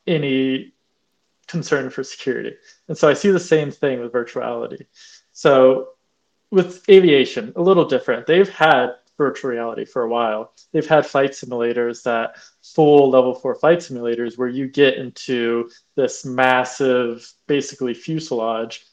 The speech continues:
and it runs through a whole simulation of you being able to take off, land, you feel the movements, it turns, and you are fully immersed. And I think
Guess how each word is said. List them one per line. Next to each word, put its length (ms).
and 180
it 240
runs 460
through 240
a 40
whole 840
simulation 760
of 140
you 100
being 200
able 140
to 40
take 320
off, 420
land, 540
you 180
feel 360
the 100
movements, 720
it 180
turns, 760
and 140
you 300
are 100
fully 540
immersed. 720
And 80
I 60
think 300